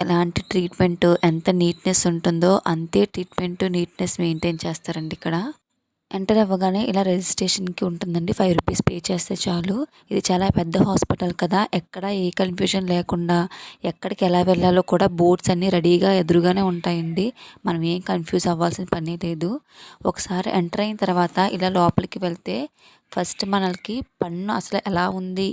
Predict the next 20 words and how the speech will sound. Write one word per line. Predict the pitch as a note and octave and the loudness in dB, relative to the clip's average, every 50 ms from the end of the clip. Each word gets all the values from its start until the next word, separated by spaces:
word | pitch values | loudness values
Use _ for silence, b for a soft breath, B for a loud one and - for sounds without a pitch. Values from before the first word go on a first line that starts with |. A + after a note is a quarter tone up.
| - | -2
ఏంటి | F3 F3 F3 F3 E3+ - G3 F#3+ - | -2 -4 -4 -4 -6 -6 -6 -4 -4
అనేది | G3+ F3 F3+ F3+ A3+ - | -2 -4 -4 -4 -4 -4
చెక్ | - E3+ - _ | -4 -6 -6 _
చేస్తారనమాట. | - F#3 F3 E3 - - F3+ E3+ E3 F3+ D#3+ E3 E3 D#3+ - F#3 A3 C#4 D#4+ - _ _ _ _ _ _ _ _ _ | -6 -6 -6 -6 -4 -6 -6 -6 -6 -4 -4 -4 -4 -4 -4 -4 -4 -6 -8 -12 _ _ _ _ _ _ _ _ _
ఇక్కడ | F#3 - - G3+ G#3 | -8 -2 2 4 4
ఒక | F#3+ - G3 | 4 4 2
డాక్టర్ | F3 F3 F3 E3+ - - G#3+ - | 2 2 2 2 -2 -6 -8 -6
కాదండి, | - G3+ F#3+ F#3 F3+ F#3 F3+ F3 F3 F#3 A#3 C4 | -4 -4 -2 -2 -2 -4 -4 -4 -4 -4 -4 -2
వరుసగా | - F#3+ E3+ E3 - - G3+ - - G#3 A#3 | 0 0 0 0 -2 -4 -6 -2 0 2 2
ఒక | A3+ - - G3+ - | 2 2 0 0 -4
ఇరవై | F#3 F3 F3+ F3+ G3 G#3+ | -2 -2 -2 -2 -2 -2
మంది | G#3+ G#3+ G3 G3 G#3 | -2 -4 -4 -4 -2
డాక్టర్లు | F#3 F#3 F3+ F3 F3 - G3 F#3+ G3 G3 | 0 2 2 2 0 -2 -2 0 0 0
రెడీగా | F#3+ F3+ E3 F3 F3+ F3+ F#3+ F#3+ | 0 0 0 -2 -2 -2 -2 -4
ఉంటారు. | F#3+ F3+ F3 - F3 E3+ E3 G3+ A3 | -4 -6 -6 -4 -6 -4 -2 -2 -2
So, | G#3+ - G3 F#3+ F#3+ | -2 0 0 0 0
ఇరవై | E3+ F3+ F3 F3 F3 | 0 0 0 0 0
మందికి | E3+ E3+ E3 E3 - - F#3 | 0 -2 -4 -4 -4 -6 -6
ఒకేసారి | E3 - F#3 F#3 F#3 - G3 F#3+ - - | -4 -2 -2 -2 -2 -2 -2 -4 -2 -2
చూస్తారు. | - F#3 E3+ D#3+ - - F3 E3+ - E3+ | -2 -2 -2 -4 -6 -6 -6 -6 -4 -4